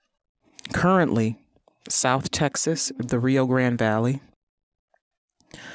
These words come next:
Honolulu, Hawaii, Las Vegas, New Mexico, as I mentioned before, Baltimore that I mentioned,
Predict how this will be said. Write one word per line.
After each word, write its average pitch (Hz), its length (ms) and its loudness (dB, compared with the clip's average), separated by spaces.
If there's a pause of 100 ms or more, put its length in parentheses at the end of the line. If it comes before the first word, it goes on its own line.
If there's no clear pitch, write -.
(160)
Honolulu, 139 600 4
Hawaii, 123 560 2 (580)
Las 110 400 -2
Vegas, 117 360 0
New 113 120 0
Mexico, 151 500 0
as 120 160 2
I 113 60 4
mentioned 113 340 0
before, 127 460 2
Baltimore 135 640 2
that 127 140 0
I 123 80 0
mentioned, 127 560 0